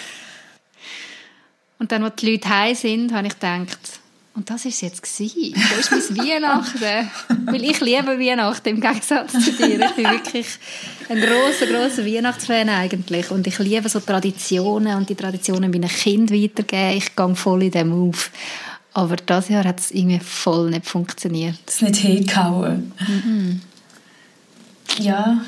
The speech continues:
Speaker 2: ja. Nein, aber Weihnachten müsste von mir aus nicht sein. Aber mit den Kindern ist es natürlich schon schön. Es ist ja herzig, wie sie sich gefreut haben, wo das Christkindli gekommen ist, wo das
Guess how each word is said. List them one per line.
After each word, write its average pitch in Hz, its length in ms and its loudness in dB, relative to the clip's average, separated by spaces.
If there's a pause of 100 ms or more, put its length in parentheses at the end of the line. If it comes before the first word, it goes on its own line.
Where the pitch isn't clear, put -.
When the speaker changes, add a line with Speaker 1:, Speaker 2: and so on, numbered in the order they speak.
Speaker 2:
ja. 208 360 0 (680)
Nein, 233 220 4
aber 226 220 2
Weihnachten 254 520 2
müsste 226 240 2
von 220 100 0
mir 226 180 2
aus 214 160 0
nicht 202 280 0
sein. 185 360 2
Aber 196 220 -2
mit 202 200 -2
den 196 80 0
Kindern 220 240 2
ist 214 120 0
es 208 40 0
natürlich 214 340 -2
schon 220 200 0
schön. 185 400 0
Es 180 100 0
ist - 60 0
ja 208 100 0 (160)
herzig, 208 380 -2
wie 202 60 0
sie 202 160 0
sich 190 240 -4
gefreut 196 520 -2
haben, 185 160 0
wo 185 40 -6
das 185 140 -2
Christkindli 190 600 0
gekommen 190 240 -2
ist, 190 100 -2
wo 202 40 -2
das - 180 -2